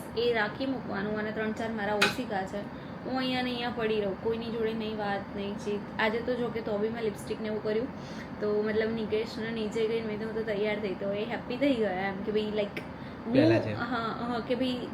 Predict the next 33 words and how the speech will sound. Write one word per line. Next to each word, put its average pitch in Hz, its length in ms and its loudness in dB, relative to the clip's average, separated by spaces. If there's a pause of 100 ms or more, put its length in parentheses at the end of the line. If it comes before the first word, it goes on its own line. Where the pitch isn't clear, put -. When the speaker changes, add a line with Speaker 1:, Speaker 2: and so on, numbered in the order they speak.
Speaker 1:
ચાલ 233 160 4
એને 226 240 0
બેટર 214 480 2
છે, 226 180 -2
એ 214 380 4
એની 220 200 0
જાતને, 214 440 -2
અ, - 760 -2 (140)
પોઝિટિવ 226 500 4
રાખવાની 233 540 2
ટ્રાય 202 240 4
કરી 202 320 0
રહી 190 180 0
છે, 214 260 -4
but, 202 280 -2
અ, 214 140 4
<clears throat> - 680 0
થઈ 214 140 2
જશે 214 280 -2
બહુ 202 180 0
જલ્દી. 202 160 -2
Speaker 2:
અને 147 140 6
બીજું 143 260 4
શું 147 160 0
ખબર 143 200 4
છે, 156 160 2
પહેલાના 123 280 4
દિવસો 120 320 0
મિસ 110 280 -2
થાય 104 120 0
મને 98 200 -2
બહુ 101 300 -2
જ. 95 40 -2